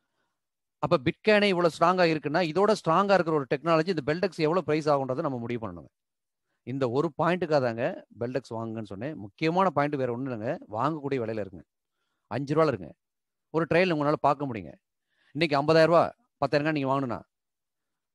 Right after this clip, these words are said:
ஐம்பதாயிரம் ரூபாய் நீங்க ஒரு ஃபோன் வாங்கினதா நினைச்சுக்கோங்க, ஒரு பைக் வாங்கினதா நினைச்சுக்கோங்க, ஏன் ஒரு மெடிக்கல் செக்அப் பண்ணதா கூட நினைச்சுக்கோங்க. அவ்வளவு ஏங்க,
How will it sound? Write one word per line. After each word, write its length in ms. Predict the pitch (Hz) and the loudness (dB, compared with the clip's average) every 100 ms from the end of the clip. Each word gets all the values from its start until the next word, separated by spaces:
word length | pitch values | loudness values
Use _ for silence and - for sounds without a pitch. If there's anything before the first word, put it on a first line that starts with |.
| - 139 | -4 0
ஐம்பதாயிரம் 260 | 156 170 | 4 6
ரூபாய் 80 | 180 | 6
நீங்க 200 | 175 151 | 4 0
ஒரு 40 | 127 | 2
ஃபோன் 180 | 180 196 | 2 2
வாங்கினதா 360 | 160 156 151 | 2 2 2
நினைச்சுக்கோங்க, 220 | 139 127 110 | -2 -4 -6
ஒரு 140 | 120 | 0
பைக் 220 | 143 180 | 2 2
வாங்கினதா 340 | 175 156 151 135 | 2 2 0 -2
நினைச்சுக்கோங்க, 260 | 120 104 | -6 -4
ஏன் 160 | 139 190 | 0 0
ஒரு 180 | 143 127 | 0 0
மெடிக்கல் 320 | 165 226 185 | 0 0 -2
செக்அப் 200 | 170 151 | -2 0
பண்ணதா 220 | 156 147 | 2 2
கூட 140 | 143 | 2
நினைச்சுக்கோங்க. 380 | 175 143 139 95 - _ _ _ _ _ _ _ _ _ _ _ _ _ _ _ _ _ | 0 -2 -6 -10 -14 _ _ _ _ _ _ _ _ _ _ _ _ _ _ _ _ _
அவ்வளவு 340 | - 120 165 170 | -4 2 4 4
ஏங்க, 220 | 180 | 4